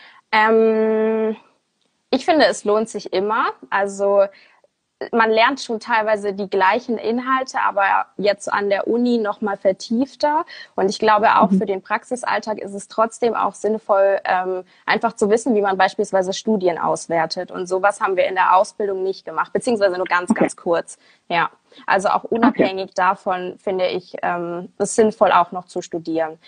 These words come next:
Speaker 1: Und man kann das übrigens, also ich habe es eben dual gemacht, aber man kann das auch so machen, dass man erstmal nur drei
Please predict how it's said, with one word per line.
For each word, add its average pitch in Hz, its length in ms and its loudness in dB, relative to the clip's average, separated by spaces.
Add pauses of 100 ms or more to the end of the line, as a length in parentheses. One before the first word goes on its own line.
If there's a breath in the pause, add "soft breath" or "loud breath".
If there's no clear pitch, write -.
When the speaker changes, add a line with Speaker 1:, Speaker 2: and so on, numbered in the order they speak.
(220 soft breath)
Speaker 1:
Und 190 140 0
man 190 220 2
kann 226 240 0
das 233 140 -4
übrigens, 214 420 -2
also 175 280 0
ich - 180 -2
habe 220 80 0
es - 60 -16
eben 190 160 0
dual 190 300 4
gemacht, 226 320 -2
aber 196 160 -2
man 185 140 -2
kann 214 240 -4
das 220 140 -10
auch 190 160 -2
so 208 180 -6
machen, 202 300 -6
dass 180 180 -10
man 185 180 -8
erstmal 196 420 -4
nur 196 220 0
drei 190 520 0